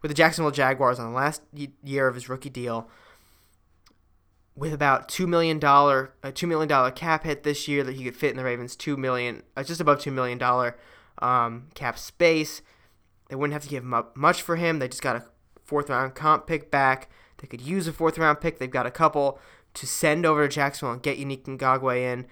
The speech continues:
Um, but, I mean, these are just rumors flying around. These are people on Twitter basically talking about Yannick. There's no actual physical evidence that the Ravens are gonna go get Yannick Ngakoue.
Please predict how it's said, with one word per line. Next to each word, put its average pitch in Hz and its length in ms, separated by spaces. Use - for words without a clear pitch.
Um, 131 440
but, 175 320
I 170 60
mean, 175 160
these 208 140
are 220 80
just 160 200
rumors 147 340
flying 147 320
around. 147 320
These 156 140
are 123 60
people 139 500
on 127 140
Twitter 135 260
basically 131 280
talking 131 380
about 127 180
Yannick. 131 340
There's 147 280
no 151 540
actual 131 880
physical 143 300
evidence 139 340
that 139 100
the 131 60
Ravens 127 300
are 127 40
gonna 120 180
go 117 120
get 135 320
Yannick 147 260
Ngakoue. 139 680